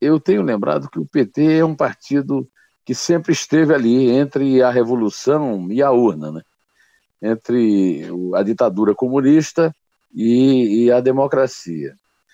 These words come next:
Então, há uma tendência natural do P T para se preservar de apelar pra arma revolucionária, e essa aí é,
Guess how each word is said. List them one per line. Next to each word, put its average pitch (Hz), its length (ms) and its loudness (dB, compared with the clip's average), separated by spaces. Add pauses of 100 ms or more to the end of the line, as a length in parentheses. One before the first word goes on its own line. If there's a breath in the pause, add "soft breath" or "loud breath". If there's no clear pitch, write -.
(420 soft breath)
Então, 135 160 -2
há 190 120 0
uma 214 160 2
tendência 143 640 0
natural 101 420 -4
do 85 100 -14
P 90 160 -8
T 85 220 -12
para 113 140 -2
se - 120 -14
preservar 90 720 -4 (460)
de 113 120 0
apelar 135 480 0
pra 143 180 0
arma 113 600 -2
revolucionária, 127 760 -4
e - 160 -4
essa 196 220 0
aí 185 100 -4
é, 175 320 -6